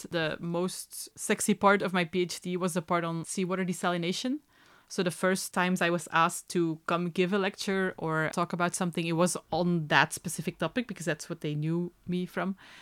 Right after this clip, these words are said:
But then based on comments I got, and especially questions from people, I noticed that most of them were really interested in, "Okay, but the drinking water that comes out of that, is that safe? How do we do that? How do we transport it? Where else can it come from?" It was a lot of prejudices, a lot of knowledge lacking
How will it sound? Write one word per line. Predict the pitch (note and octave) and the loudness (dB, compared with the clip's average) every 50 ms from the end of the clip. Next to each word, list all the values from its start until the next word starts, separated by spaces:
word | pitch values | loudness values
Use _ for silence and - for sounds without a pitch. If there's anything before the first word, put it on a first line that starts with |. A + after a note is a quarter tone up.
| - - - | -18 -6 0
But | F#3+ F3 | 2 4
then | G3 F#3+ F#3 | 6 6 6
based | D#3+ F#3 F#3+ A3 G#3 - | 6 6 6 6 4 2
on | - F#3+ F3+ E3+ | 0 0 0 0
comments | - - F3+ F#3 G3+ G3 - | 0 0 2 2 2 2 2
I | G3 | 2
got, | E3+ F#3 F#3 F3+ - - | 4 4 2 2 2 -2
and | E3 D#3+ | -2 -2
especially | D#3+ - - G3+ - - - G#3 F#3+ | -2 0 0 0 2 2 2 0 0
questions | - - - F3+ F#3 F#3+ - - - - B3+ B3 C4 - - | -2 -2 0 2 2 2 2 -2 -2 0 0 0 0 0 0
from | B3 A#3 A#3+ | 0 0 2
people, | - A#3+ A#3+ - B3+ B3 C4 C4 - - - - - - - | 2 0 2 4 4 4 4 2 0 -8 -20 -20 -18 -8 -2
I | - F3 | 0 2
noticed | E3+ F3 F#3 G#3 A3+ A3 - - | 4 4 4 4 4 2 0 2
that | F#3 E3+ E3+ E3 - - - | 2 4 2 2 0 -4 -2
most | F3 F3+ G3 - G#3+ | 0 0 0 0 0
of | F3+ | 0
them | G3 F#3+ F#3 | 0 2 4
were | F3 E3 | 4 4
really | E3+ F3+ F#3+ G3 | 4 4 4 2
interested | - F3 F3+ - G3+ - - G3 F3+ F3+ - | 2 0 -2 0 -2 -2 -2 -2 -4 -2 -2
in, | F3 E3+ F3 F3+ F3 - _ _ _ - | 0 0 0 0 -2 -4 _ _ _ -6
"Okay, | F3 - G3+ F#3 | -2 2 4 4
but | F3+ G3 F3 - - | 4 4 0 -2 2
the | - F3+ | 2 2
drinking | D#3 - F3+ F#3 F#3 - F#3 E3+ | 4 4 4 4 4 4 2 4
water | F3 F3 E3+ E3 | 4 4 4 4
that | D#3+ - | 2 0
comes | - D#3+ D#3+ D#3 | 0 0 0 2
out | D#3 D#3 E3 E3+ | 2 2 2 2
of | D#3 | 2
that, | D#3+ C3+ - - - - - _ _ - | 0 0 0 -2 -6 -16 -18 _ _ -4
is | E3 | 0
that | - D#3 D#3 - | 2 2 2 2
safe? | - F#3+ E3+ D3 - - - - - | 2 2 2 2 0 -2 -10 -8 -2
How | - E3 | 2 2
do | D#3 D3+ | 4 4
we | D3+ D#3+ | 4 4
do | D#3 G#3 A#3+ | 4 4 6
that? | G#3 F3 C#3+ D3 - - - - - - - - - | 6 6 4 4 2 -4 -12 -14 -18 -20 -20 -8 0
How | - E3 | 0 2
do | D#3+ E3 | 4 2
we | E3 | 2
transport | D#3+ - F#3+ G3+ G#3 - - F3 D3+ D3 | 4 6 6 6 6 4 2 -2 0 -2
it? | D3+ - - - - - | -4 -6 -8 -16 -14 -10
Where | - D#3 E3+ F#3 F#3+ | -4 2 6 8 10
else | G#3+ G#3+ G#3+ | 10 8 6
can | - - F3 | 4 2 2
it | E3+ D#3+ | 2 4
come | - F3+ F#3 | 4 4 4
from?" | F3+ - E3+ D3+ D3+ - | 6 4 2 0 0 -2
It | D3 D#3 | -4 -2
was | D#3+ F3 E3+ E3+ | -2 0 2 4
a | F3+ | 6
lot | F3+ G#3 G#3+ | 6 6 6
of | A3 F#3+ - - | 6 4 2 2
prejudices, | G3 G3 F#3 - G#3+ F3+ G3+ F#3+ - G#3 F3 | 2 2 4 4 4 4 4 4 4 2 2
a | F#3 | 2
lot | E3 D#3+ E3 F3+ | 2 2 2 0
of | D#3+ - - | 0 0 0
knowledge | F#3+ F#3+ F#3+ F#3+ F3+ F#3+ G3 F#3 - - - | 2 4 4 4 2 2 0 0 -2 -2 2
lacking | F3 F3 D#3+ E3 - - G3+ G3 G#3 G3+ | 4 8 8 6 6 6 4 4 2 2